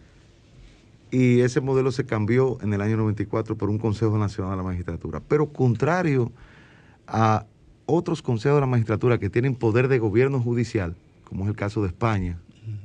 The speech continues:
Speaker 1: y de Argentina, aquí se separó y se creó el Consejo del Poder Judicial,
Speaker 2: Ujú.
Speaker 1: que está integrado por jueces elegidos democráticamente. Si los jueces de paz eligen el juez de paz,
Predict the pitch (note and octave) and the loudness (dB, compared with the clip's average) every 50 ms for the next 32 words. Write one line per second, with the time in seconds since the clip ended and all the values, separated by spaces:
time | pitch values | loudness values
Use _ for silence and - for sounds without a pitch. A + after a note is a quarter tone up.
0 | A2 G#2 _ _ _ _ - _ _ _ - _ _ _ _ _ _ _ _ _ | -14 -18 _ _ _ _ -20 _ _ _ -20 _ _ _ _ _ _ _ _ _
1 | _ _ - G#2+ A2 G2+ A2 A2 A#2 B2+ C3 A#2 A#2 A2+ G2 F2+ F2+ F2 - - | _ _ 0 0 2 2 2 2 2 2 2 2 2 2 0 0 -2 -6 -6 -6
2 | A2 G#2 - - A#2 - - G#2+ - - A#2 A#2+ - G#2 F#2 F2 F2+ E2 D#2 - | -6 -4 -2 -4 -4 -2 -4 -4 -2 -2 -4 -2 -2 -4 -4 -4 -4 -6 -8 -12
3 | - - - - - _ - A2 G#2 - G#2+ - - G#2 A2+ A#2+ - - - G#2+ | -18 -20 -20 -20 -14 _ -4 -4 -2 -2 -2 0 2 2 2 2 2 0 0 -2
4 | G#2+ G#2+ - A2 G2+ F#2 - - D3+ D#3 D3+ D#3+ D#3 D3+ - - B2+ B2+ C3+ A#2+ | -2 0 0 -2 -2 0 2 2 0 2 2 -2 -2 -2 -2 -2 -2 -2 0 -2
5 | C#3 B2+ B2 A#2+ A2 A2 G2 F2 E2+ F2 - - _ _ _ _ - - - A#2 | -2 -2 -2 -2 -2 -2 -2 -2 -4 -8 -12 -18 _ _ _ _ -20 -18 -12 -10
6 | A2 G2+ - G#2+ F#2+ G#2 A2 A2 A#2 B2 B2 B2+ A2 A2 A#2+ B2+ B2 A#2+ - - | -10 -8 -4 -4 -4 -2 0 0 0 0 0 2 2 2 2 0 0 -2 -2 -2
7 | G#2+ F#2 F#2 A2 B2+ A#2 - - F#2 F2+ F2+ F2 G#2+ A2 A#2 A#2+ A2+ A2 G#2+ G#2+ | -2 -2 0 0 0 0 0 -2 -4 -2 -2 0 0 2 2 2 2 2 0 0
8 | G#2+ - G#2+ G#2+ G#2+ A2 - A#2 A2 A2+ A#2 A2 G#2+ - F#2 F#2 - - - - | -2 -2 -2 -2 -2 -4 -4 -4 -2 -2 -2 -4 -4 -6 -8 -10 -12 -16 -20 -20
9 | - _ - - A2 F#2+ F#2 E2 G2+ G#2 G#2 A#2+ A#2 A2+ A2 A2+ A2+ - A2+ A2+ | -20 _ -6 -2 -2 0 0 0 0 0 0 2 4 4 4 2 0 -2 -4 -4
10 | A2 - - - - F#2+ G2 G#2 A2 A2+ A2 G#2 G#2 - - F#2+ F2 D#2+ G2 G2+ | -4 -8 -16 -10 -6 -2 0 0 2 0 0 -2 -6 -6 -8 -6 -6 -4 -4 -4
11 | G2 G#2 G#2+ A2 - A#2 A#2 A2 G#2 | -2 -2 -4 -4 -2 -4 -4 -4 -8